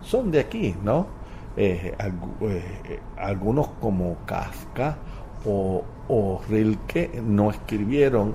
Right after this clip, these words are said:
en checo, pero escri-, pero eran checos que escribían en, en alemán, ¿no? Pero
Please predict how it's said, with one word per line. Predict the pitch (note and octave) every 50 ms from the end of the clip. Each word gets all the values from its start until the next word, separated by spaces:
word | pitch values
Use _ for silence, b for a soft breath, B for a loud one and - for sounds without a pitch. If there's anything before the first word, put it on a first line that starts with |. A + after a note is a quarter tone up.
| - -
en | G2+ G2 F#2+ F#2 F2
checo, | - - - - - - F2+ -
pero | G2+ F#2+ G2
escri-, | G2 - - - G#2+ G#2+ G2
pero | A2+ G#2 F#2+ G2+
eran | A#2 B2 B2 A2+ G#2+ G2
checos | - - - A3+ A3 - - F#3 - -
que | - A2+
escribían | G2+ - - A#2+ A2 A2+ G#2+ G#2+ G#2 G#2 G#2 G#2+ A2 G#2 B B B B B B B -
en, | - G#2 G2 F#2+ F#2 F#2+ F#2 F2 - - -
en | G#2+ F#2+ E2+
alemán, | - F2 G#2 C#3+ E3+ C#3 - - - - G2
¿no? | G#2+ B2+ D3 - - B B B B B B -
Pero | - E3 F#3 C#3 A2